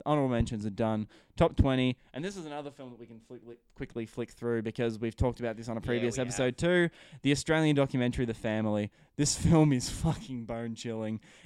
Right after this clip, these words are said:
Speaker 1: And again, like what I was saying with Detroit, this feels like
Speaker 2: Yeah,
Speaker 1: some,
Speaker 2: it
Speaker 1: this feels like something out of science fiction, but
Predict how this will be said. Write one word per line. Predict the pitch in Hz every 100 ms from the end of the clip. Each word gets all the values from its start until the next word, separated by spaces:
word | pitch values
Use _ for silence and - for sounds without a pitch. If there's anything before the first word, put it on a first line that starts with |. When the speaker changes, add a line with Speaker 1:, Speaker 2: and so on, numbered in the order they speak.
| -
Speaker 1:
And | 123 120 120 - 123
again, | 127 143 135 117
like | 123
what | 131
I | 127
was | 120
saying | 127 123
with | 110
Detroit, | 123 - 131 98 _ _ _ _ - 110 285 247 120
this | 120 147 -
feels | 175 143
like | 143
Speaker 2:
Yeah, | 113
Speaker 1:
some, | 156 - -
Speaker 2:
it | 127 190
Speaker 1:
this | 214
feels | 233 214
like | 196
something | 196 180 160
out | 147
of | 135
science | 160 143 131 -
fiction, | 139 - 117 101 _ - - - -
but | 147